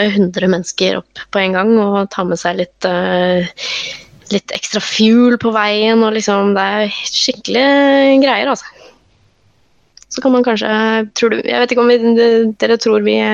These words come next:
blir, eh, i stand til å fremdeles være i live når, eh, vi ser mennesker faktisk bo på den røde planeten,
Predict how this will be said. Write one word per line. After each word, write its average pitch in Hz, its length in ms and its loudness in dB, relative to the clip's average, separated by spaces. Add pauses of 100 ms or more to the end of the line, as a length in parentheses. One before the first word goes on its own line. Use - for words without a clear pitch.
(120)
blir, 202 280 2
eh, 202 300 0 (500)
i - 80 -4
stand 190 220 -2
til 202 180 -2
å 196 540 0 (880)
fremdeles 190 480 0 (140)
være 196 320 2
i 202 40 0
live 196 220 2
når, 226 260 2
eh, 202 280 2
vi 208 80 0
ser 185 240 -2 (140)
mennesker 185 500 -2
faktisk - 340 -6 (200)
bo 208 200 0 (100)
på 226 140 -4
den 226 140 4
røde 202 240 0
planeten, 208 380 -2